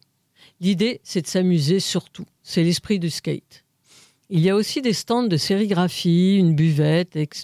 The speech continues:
d'autres choses encore. Enfin, le soir, on fait un open mic pour mettre en valeur les jeunes du coin, histoire de faire un événement global pour la jeunesse.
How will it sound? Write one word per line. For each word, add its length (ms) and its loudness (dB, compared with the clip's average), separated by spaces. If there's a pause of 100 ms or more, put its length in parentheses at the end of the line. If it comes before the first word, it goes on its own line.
(260)
d'autres 160 -2
choses 180 -2
encore. 480 -6 (560)
Enfin, 300 -2
le 120 -2
soir, 560 -4
on 120 0
fait 180 -2
un 220 0
open 280 0
mic 480 -2 (300)
pour 160 0
mettre 320 -2
en 140 -2
valeur 480 -2
les 160 2
jeunes 260 2
du 140 0
coin, 340 -2 (320)
histoire 380 -4
de 100 -2
faire 240 -2
un 120 2
événement 380 2
global 460 0
pour 140 -6
la 100 0
jeunesse. 600 -6